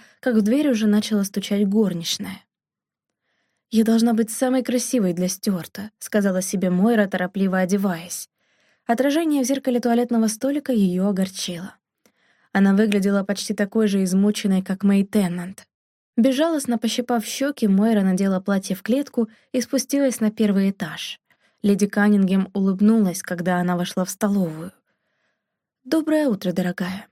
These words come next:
Надо полагать, вчерашний вечер прошел хорошо?" "Да, я великолепно провела время.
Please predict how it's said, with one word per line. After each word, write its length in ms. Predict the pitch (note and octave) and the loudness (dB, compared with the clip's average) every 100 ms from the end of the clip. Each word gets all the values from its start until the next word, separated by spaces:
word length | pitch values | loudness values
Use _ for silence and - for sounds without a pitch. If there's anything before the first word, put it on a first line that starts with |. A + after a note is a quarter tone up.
| - | 0
Надо 260 | G#3+ G#3+ G#3 | 2 4 2
полагать, 360 | G#3+ G#3 G#3 | 2 2 0
вчерашний 540 | - - G#3 G#3 A3+ G3+ | -4 -2 0 0 0 2
вечер 300 | G3+ G#3+ G#3+ | 0 -4 -4
прошел 380 | G#3+ G#3 A3+ | -2 -2 -2
хорошо?" 520 | G#3+ A#3+ B3 B3+ D4+ D#4 _ _ _ _ _ _ _ _ _ _ - | -2 0 -2 -2 -4 -6 _ _ _ _ _ _ _ _ _ _ -2
"Да, 220 | A#3 F#3 | 0 0
я 160 | E3+ F3+ | -2 0
великолепно 640 | B3 B3 B3+ D4 F4+ A3 | 0 0 -2 -2 0 0
провела 380 | G3+ F#3+ G3 G3 | 2 2 2 2
время. 400 | F3 D#3+ E3+ | -2 -6 -10